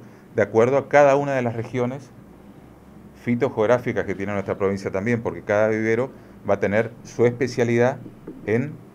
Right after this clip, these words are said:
determinadas plantas que son de la zona en donde van a estar esos viveros. Por ejemplo, en Teyucuaré, bueno, vamos a estar hablando de,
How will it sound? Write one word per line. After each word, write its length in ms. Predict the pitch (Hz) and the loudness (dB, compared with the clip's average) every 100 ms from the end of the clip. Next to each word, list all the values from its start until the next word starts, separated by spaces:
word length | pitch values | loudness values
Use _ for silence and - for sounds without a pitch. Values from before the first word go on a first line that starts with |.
| - | -6
determinadas 640 | 98 101 101 101 113 123 120 | -4 -2 -2 0 2 0 2
plantas 440 | 143 127 120 139 | 0 2 -2 -6
que 160 | - 87 | -6 -4
son 340 | 117 120 135 - - - | 0 0 -2 -14 -20 -6
de 100 | 101 | -4
la 100 | 90 | -2
zona 320 | - 113 120 | 0 0 0
en 60 | 107 | -2
donde 180 | 92 92 | -2 -2
van 120 | 101 | -2
a 40 | |
estar 220 | - 117 | 0 0
esos 240 | 101 - 78 | 0 -4 -8
viveros. 320 | 76 73 71 - - - - - | -8 -8 -10 -18 -20 -20 -20 -8
Por 120 | 90 | -6
ejemplo, 320 | 87 110 95 92 | -2 -4 -2 -2
en 80 | |
Teyucuaré, 560 | 85 90 101 104 104 143 - - - - - | -2 -6 0 0 0 -2 -8 -20 -20 -20 -8
bueno, 260 | 92 85 82 | -6 -6 -6
vamos 240 | 95 98 95 | -4 -4 -4
a 40 | |
estar 240 | 98 101 95 | -2 0 0
hablando 440 | 92 104 104 120 - - - - - - | 0 -2 -2 -6 -10 -20 -20 -20 -20 -8
de, 560 | 90 90 87 85 80 | -6 -4 -4 -4 -6